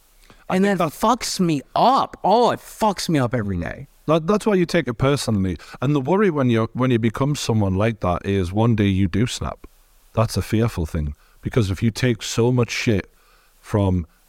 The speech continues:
Speaker 1: family, from spouses, from, and you're constantly thinking, "I just need to not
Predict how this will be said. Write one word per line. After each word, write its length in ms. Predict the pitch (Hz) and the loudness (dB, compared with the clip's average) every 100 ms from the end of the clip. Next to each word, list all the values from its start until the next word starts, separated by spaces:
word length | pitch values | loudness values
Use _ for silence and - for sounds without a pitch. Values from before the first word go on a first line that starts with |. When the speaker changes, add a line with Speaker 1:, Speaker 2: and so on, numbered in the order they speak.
| _ | _
Speaker 1:
family, 560 | - 98 92 78 76 | -2 2 2 0 -4
from 520 | 82 - 107 101 101 85 | -4 0 2 4 2 0
spouses, 720 | - - 98 95 - 82 80 | -6 -2 0 0 -2 -4 -4
from, 460 | - 110 104 101 98 - - | -2 0 2 2 -2 -8 -4
and 140 | 110 | 0
you're 100 | 113 | 0
constantly 540 | - 131 131 - 107 | 0 0 0 0 -2
thinking, 280 | 107 117 92 | 0 0 -2
"I 140 | 90 104 | -2 -2
just 260 | 117 - | -2 -2
need 220 | 107 104 - | 0 0 0
to 100 | 104 | 0
not 280 | 101 101 | 2 0